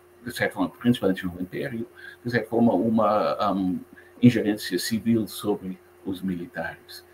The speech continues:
né? Tinha ministros de guerra, principalmente civis, tinha todo o Ministério de Guerra, os presidentes de província, ah, tinha muito a ver com a administração militar. Então, dentro dos arquivos, ah, ah, do,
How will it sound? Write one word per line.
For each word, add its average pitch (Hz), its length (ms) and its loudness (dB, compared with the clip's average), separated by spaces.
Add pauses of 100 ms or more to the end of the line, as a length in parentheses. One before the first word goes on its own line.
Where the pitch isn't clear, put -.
(120)
né? 92 100 -4
Tinha 87 220 -2
ministros 85 520 -6
de 82 80 -16
guerra, 98 340 2
principalmente - 460 -12
civis, 110 440 -2
tinha 90 200 0
todo 90 220 -4
o 90 40 -2
Ministério 87 540 -4
de 87 180 -10
Guerra, 117 380 2
os - 180 -4
presidentes 95 580 0
de - 60 -10
província, 110 680 2 (420)
ah, 95 220 4
tinha 98 260 0
muito 98 400 2
a 87 60 0
ver 90 240 0
com 90 140 -2
a 87 60 -2
administração 87 760 -6
militar. 90 580 -6 (320)
Então, 113 240 4
dentro 104 300 -2
dos 98 180 -6
arquivos, 90 640 -2
ah, 85 320 -4 (540)
ah, 85 200 0
do, 85 380 -4